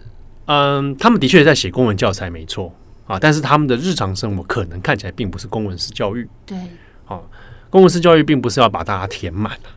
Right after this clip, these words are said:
Speaker 2: 嗯。
Speaker 1: 好，所以这个还是不大一样。不过呢，我想就这个题目，大家可以来稍微看一下这个所谓操作制约理论啊，以及公文教材它背后是什么逻辑啊。其实你可以去看这个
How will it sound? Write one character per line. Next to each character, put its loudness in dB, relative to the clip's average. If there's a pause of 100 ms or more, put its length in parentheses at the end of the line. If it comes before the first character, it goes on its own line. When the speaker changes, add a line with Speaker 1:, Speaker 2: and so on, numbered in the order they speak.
Speaker 2:
嗯。 -10 (120)
Speaker 1:
好， -12
所 -2
以 2
这 2
个 4
还 -2
是 0
不 -10
大 4
一 -6
样。 0 (440)
不 0
过 8
呢， 8
我 6
想 2
就 4
这 0
个 2
题 -6
目， -2
大 0
家 0
可 -10
以 -4
来 -10
稍 -8
微 -8 (220)
看 0
一 -6
下 -6
这 -12
个 -6
所 -10
谓 -4
操 0
作 0
制 -4
约 -2
理 -10
论 -8
啊， -8
以 -10
及 -8 (400)
公 6
文 -2
教 2
材 -10 (120)
它 -6
背 -4
后 -6
是 -8
什 -8
么 -14
逻 -12
辑 -10 (320)
啊。 -18 (420)
其 -2
实 2
你 4
可 0
以 2
去 -4
看 0
这 -12
个 -8